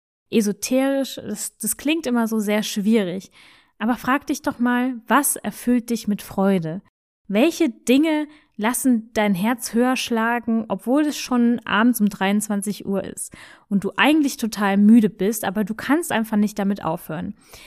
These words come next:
So geht's mir zum Beispiel mit dem Podcast hier. Der Podcast ist ja nicht meine Hauptbeschäftigung. Ich bin, äh, Vollzeit angestellt.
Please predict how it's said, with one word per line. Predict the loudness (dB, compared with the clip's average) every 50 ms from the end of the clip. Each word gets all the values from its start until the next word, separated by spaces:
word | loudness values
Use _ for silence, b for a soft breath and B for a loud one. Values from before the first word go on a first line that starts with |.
| B B
So | B -2 0
geht's | 0 0 2 4 6
mir | 6 6 6
zum | 2 -2 -2 0
Beispiel | 0 0 0 0 -2 -6 -6 -4 -2 0 0 -2 -2 -6 b b b b b b _ _ _ _ _ 0
mit | 2 2 2 2 0 -2 -2
dem | 0 0 2
Podcast | 0 -2 -2 -4 -6 -4 -4 -4 -4 -6 -8 -6
hier. | -4 -2 -2 0 -2 -2 -4 -6 -4 -4
Der | -4 -2
Podcast | -2 -2 -4 -4 -4 -6 -6 -4 -2 -2 -4 -6 -10 -20 _ _ _ _ _ _ -2
ist | 0 0 2 2 2
ja | 4 4
nicht | 4 4 4 2
meine | 0 2 2 2
Hauptbeschäftigung. | 0 0 -2 -4 -6 -8 -4 -2 -4 -4 -4 -6 -8 -6 -4 -2 -2 -2 -2 -2
Ich | -4 -6 -8 -6
bin, | -4 -2 0 0 0 -2 -2 -4
äh, | -6 -6 -4 -6
Vollzeit | -4 0 2 2 2 0 -2 -2 -2 0 0 0 -2 -2
angestellt. | 0 2 2 2 0 -2 -6 -4 -2 0 0 0 0 -2